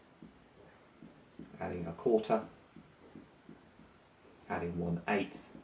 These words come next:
et cetera, et cetera, et cetera. So if you thought about this in terms of, um, circles, if I drew two circles out,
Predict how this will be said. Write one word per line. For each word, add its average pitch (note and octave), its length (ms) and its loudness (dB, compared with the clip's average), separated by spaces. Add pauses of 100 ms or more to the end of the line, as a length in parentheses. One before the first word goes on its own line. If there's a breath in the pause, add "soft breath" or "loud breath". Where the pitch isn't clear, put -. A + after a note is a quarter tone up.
(600 soft breath)
et - 100 -14
cetera, - 320 -2
et - 40 0
cetera, - 340 0
et - 80 -2
cetera. - 360 -2 (500 loud breath)
So - 140 0
if F#2+ 60 0
you G#2 100 4
thought C3 240 12
about - 220 12
this G2+ 180 8
in F2 80 2
terms F2+ 340 8
of, F2 400 8
um, E2+ 380 8 (340)
circles, G#2+ 640 8 (440 soft breath)
if - 140 -2
I F2 100 6
drew G2 200 6
two A#2+ 220 2
circles G#2 480 6
out, F#2+ 280 8